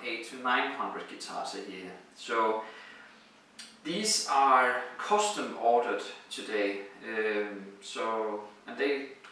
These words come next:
of course don't come cheap, but, uh, compared to Gibson, Ibanez, Fender, et cetera, they're making thousand a day. So, um,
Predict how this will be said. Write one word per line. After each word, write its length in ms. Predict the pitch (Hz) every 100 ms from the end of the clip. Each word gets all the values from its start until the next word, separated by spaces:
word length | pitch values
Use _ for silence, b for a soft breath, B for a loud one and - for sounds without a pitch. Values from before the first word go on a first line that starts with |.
| -
of 140 | - -
course 260 | 135 - -
don't 240 | - -
come 180 | - -
cheap, 380 | - - - B B B B -
but, 320 | 120 - -
uh, 540 | - - - - - - -
compared 460 | - - - 196 190
to 340 | - 123 117
Gibson, 440 | 117 151 - 113 95 87 - -
Ibanez, 680 | 127 - 101 - - -
Fender, 420 | - 120 117 113 107
et 140 | 101
cetera, 560 | - 131 127 - - 104 - - 101
they're 160 | 127 131
making 320 | - 120 110
thousand 640 | - 120 113 104 110 107 - - -
a 120 | 104
day. 380 | 135 131 - - - -
So, 540 | - - - 98 -
um, 240 | - -